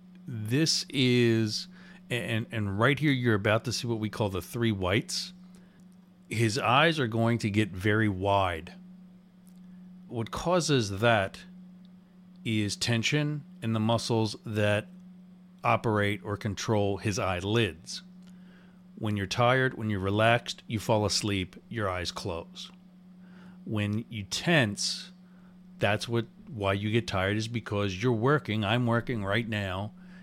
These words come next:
to keep my eyes open. I just blinked for that fraction of a second. That's an involuntary response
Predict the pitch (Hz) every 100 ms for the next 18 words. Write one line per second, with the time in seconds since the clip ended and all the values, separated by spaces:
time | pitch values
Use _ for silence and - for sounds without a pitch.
0 | - - 113 110 110 110 123 160 190 113
1 | 85 87 101 123 - 127 135 107 85 104
2 | 98 - 107 107 117 104 - 127 120 151
3 | - - - - - - 110 107 120 113
4 | 120 120 120 127 120 113 117 120 - 104
5 | 95 98 -